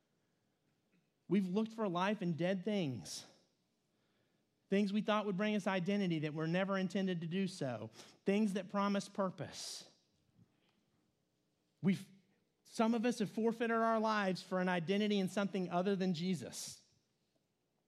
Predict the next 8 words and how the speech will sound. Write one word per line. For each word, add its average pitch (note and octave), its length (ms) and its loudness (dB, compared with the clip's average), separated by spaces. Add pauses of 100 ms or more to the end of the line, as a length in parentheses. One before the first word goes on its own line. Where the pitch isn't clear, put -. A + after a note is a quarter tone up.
(460)
And D3 120 -2
he G3+ 120 2
is G3+ 120 0
calling F3 360 0
us E3 160 -2
to D#3 120 -4
say C#3+ 260 -2
yes C#3 600 -4